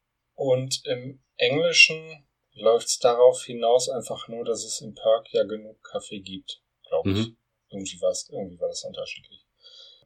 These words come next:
Speaker 1: Aber ist auch gar nicht so wichtig, weil es geht in der Szene eigentlich nur darum, dass, ähm,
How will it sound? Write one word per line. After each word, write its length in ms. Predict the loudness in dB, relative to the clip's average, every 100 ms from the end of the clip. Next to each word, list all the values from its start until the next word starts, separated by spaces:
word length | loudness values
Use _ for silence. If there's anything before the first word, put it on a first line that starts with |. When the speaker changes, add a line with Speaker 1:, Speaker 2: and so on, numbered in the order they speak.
| _
Speaker 1:
Aber 340 | 0 4 4 2
ist 220 | 0 2
auch 220 | 0 0
gar 200 | 0 0
nicht 180 | -2 -6
so 180 | -8 -8
wichtig, 400 | -8 -4 -2 2
weil 100 | 2
es 140 | 2
geht 220 | -2 -4 -4
in 80 |
der 100 | 0
Szene 360 | 0 2 0 0
eigentlich 400 | -2 -2 -2 -4
nur 120 | 0
darum, 500 | 2 2 0 -4 -10 _ -20 -6
dass, 680 | 0 0 0 0 0 -2 -4 _ _
ähm, 800 | -8 -8 -8 -12 -18 -20 -20 -20